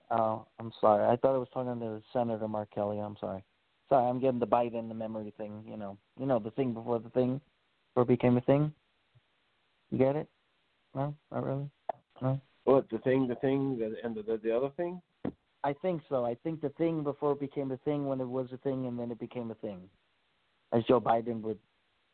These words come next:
Speaker 1: would say infamously. Yeah, I think so. Yeah. I don't know. His handlers let him out this week. That's interesting. There was an article, and it literally said his handlers let him out. And I was about to say, "Who let the dogs out?" because, uh, I heard his German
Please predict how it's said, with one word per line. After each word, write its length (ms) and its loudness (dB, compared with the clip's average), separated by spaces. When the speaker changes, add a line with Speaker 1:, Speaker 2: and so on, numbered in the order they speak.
Speaker 1:
would 180 -4
say 240 2
infamously. 600 -6
Yeah, 160 -4
I 60 -4
think 240 -8
so. 160 -10
Yeah. 140 0
I 60 4
don't 120 2
know. 180 0
His 120 -4
handlers 460 -2
let 140 2
him 120 -2
out 200 0
this 200 -10
week. 260 -8
That's 200 -6
interesting. 580 -10
There 80 4
was 140 4
an 120 2
article, 600 0
and 100 -8
it 80 -10
literally 420 -4
said 160 -4
his 120 -10
handlers 460 -6
let 140 -4
him 120 -4
out. 260 -4
And 140 6
I 40 6
was 140 0
about 280 2
to 140 -14
say, 140 -2
"Who 160 -4
let 120 -2
the 80 -12
dogs 340 0
out?" 240 -4
because, 360 -10
uh, 320 -2
I 300 -20
heard 120 4
his 140 4
German 280 4